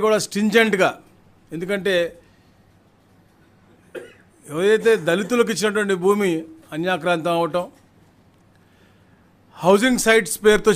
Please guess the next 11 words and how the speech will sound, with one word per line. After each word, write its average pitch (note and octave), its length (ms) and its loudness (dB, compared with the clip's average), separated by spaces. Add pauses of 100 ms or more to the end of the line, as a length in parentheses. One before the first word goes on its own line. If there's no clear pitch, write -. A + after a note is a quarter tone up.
చెప్పి G3 340 6 (1800)
చేతులు A3 420 4 (100)
మార్చి G3+ 340 2 (500)
గవర్నమెంట్ G3 440 0
నుంచి F#3 240 -6
కూడా F#3 180 4 (2000)
డబ్బులు D#3+ 440 -4
సంపాదించుకునే F3+ 680 -2
విధంగా F3+ 340 0 (380)
గత D#3 120 -6 (120)
ఐదు E3 120 -2